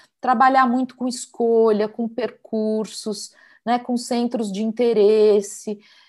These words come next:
É, tem, tem vários modos de você fazer o currículo ficar com vários acessos, né? Então, ele vai acessar por aqui, por lá, por lá, por lá. Então, todo mundo tá trabalhando aquele tema, mas o acesso pode ser variado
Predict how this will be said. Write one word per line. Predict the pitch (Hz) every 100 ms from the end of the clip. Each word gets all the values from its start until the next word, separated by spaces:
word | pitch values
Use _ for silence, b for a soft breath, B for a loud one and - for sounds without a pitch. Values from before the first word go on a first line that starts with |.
| _
É, | 180 190 190 185 185 175 - _
tem, | 294 294
tem | - 320 262
vários | 294 349 392 349 233
modos | 240 240 202 208
de | 180
você | 190 208 - 233 226 226
fazer | - 214 190 233
o |
currículo | 226 208 190 208 226
ficar | 202 226 - 220 233 240 B B _
com | - 233
vários | 185 240 285 311 302
acessos, | 277 269 - 165 156 - - - -
né? | 170 220 b b b -
Então, | 175 220
ele | 240
vai | 247
acessar | 240 240 233 220 202
por | 202 190
aqui, | 185 - 277
por | 302 240 214
lá, | 214 233 247
por | 240 214
lá, | 202 226
por | 262 254 233
lá. | 180 135 -
Então, | - 190
todo | 294 311
mundo | 320 320 302
tá | 294
trabalhando | 247 247 226 240 254
aquele | 247 311 320
tema, | 330 220 165 160 151 b b b
mas | 180 196
o | 226
acesso | 294 277 - 302 320 330 -
pode | - 208 196
ser | -
variado | 175 180 170 160 - -